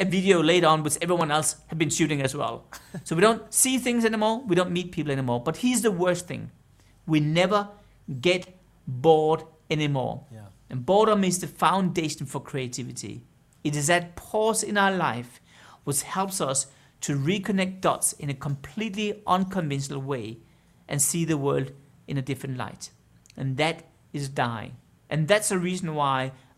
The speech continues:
Speaker 1: I decided to skip my phone, and I've never been more happy than I am right now.
Speaker 2: Martin, talk about how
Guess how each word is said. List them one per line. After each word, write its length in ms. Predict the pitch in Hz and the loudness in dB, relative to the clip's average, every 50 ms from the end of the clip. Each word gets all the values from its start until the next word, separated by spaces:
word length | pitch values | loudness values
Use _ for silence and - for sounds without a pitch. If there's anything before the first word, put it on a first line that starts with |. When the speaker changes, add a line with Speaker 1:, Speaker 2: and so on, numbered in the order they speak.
| _ - | _ -2
Speaker 1:
I 120 | 143 147 | 0 0
decided 560 | 156 160 151 143 - 160 135 131 131 131 127 123 - _ _ _ _ _ | 2 0 0 0 0 2 2 2 0 -2 -4 -8 -12 _ _ _ _ _
to 120 | - - 139 | -8 -4 -4
skip 320 | - - - 147 - - | -4 -2 -4 -6 -6 -6
my 120 | 143 131 123 | -6 -8 -8
phone, 480 | 123 - - 127 113 120 123 131 - - | -8 -6 -6 -6 -6 -6 -8 -10 -12 -10
and 180 | - - 135 135 | -8 -4 -2 0
I've 140 | 131 123 | 0 0
never 400 | 123 123 131 139 135 156 156 160 160 - - _ - | 0 0 0 0 -2 -2 -4 -6 -8 -14 -20 _ -10
been 320 | 127 135 127 123 127 131 131 | -6 -4 -4 -4 -4 -4 -6
more 280 | 127 127 123 120 117 117 | -6 -4 -4 -4 -4 -4
happy 260 | 123 113 - 120 110 | -4 -6 -6 -6 -8
than 200 | 113 127 123 117 | -8 -6 -6 -6
I 160 | 113 113 113 | -4 -6 -6
am 120 | 110 110 110 | -6 -6 -8
right 200 | 110 107 123 139 | -8 -10 -10 -10
now. 240 | 117 107 - - 123 - _ _ _ _ _ _ _ _ _ _ _ _ _ _ _ _ - - - - - - - - _ _ - | -10 -10 -12 -12 -16 -20 _ _ _ _ _ _ _ _ _ _ _ _ _ _ _ _ -20 -20 -20 -20 -20 -20 -20 -20 _ _ -8
Speaker 2:
Martin, 300 | 190 214 233 233 214 220 | -6 -4 -4 -4 -4 -6
talk 260 | 208 214 247 277 269 | 0 2 2 2 2
about 200 | 277 233 220 208 | 2 2 2 2
how 500 | 180 190 208 202 196 196 190 180 175 - | 2 2 4 6 6 8 6 4 2 0